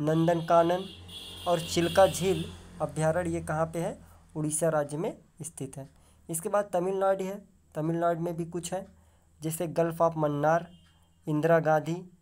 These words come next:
अन्नामलाई राष्ट्रीय पार्क नाम से फेमस है। प्लानी हिल्स राष्ट्रीय पार्क भी है उसी,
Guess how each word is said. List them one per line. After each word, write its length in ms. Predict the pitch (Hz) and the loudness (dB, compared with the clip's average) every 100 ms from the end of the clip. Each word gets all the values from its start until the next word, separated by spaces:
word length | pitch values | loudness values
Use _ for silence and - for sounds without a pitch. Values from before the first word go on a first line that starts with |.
| _ - | _ -4
अन्नामलाई 640 | 151 160 156 151 151 156 | 0 4 4 4 4 2
राष्ट्रीय 340 | 160 156 160 - | 2 -2 -4 -2
पार्क 260 | 160 160 160 | -2 -2 -4
नाम 200 | 160 160 | 0 0
से 120 | 160 | -2
फेमस 420 | 160 165 165 165 170 | -6 -2 -2 -4 -10
है। 200 | - _ - | -16 _ 2
प्लानी 320 | 160 156 160 | 4 4 2
हिल्स 380 | 156 170 165 170 | -2 -4 -6 -2
राष्ट्रीय 380 | 156 160 160 160 | -2 -2 -6 0
पार्क 280 | 160 160 | 0 0
भी 140 | 160 165 | -4 -2
है 100 | 170 | -2
उसी, 440 | 160 165 165 170 | -4 -6 -8 -8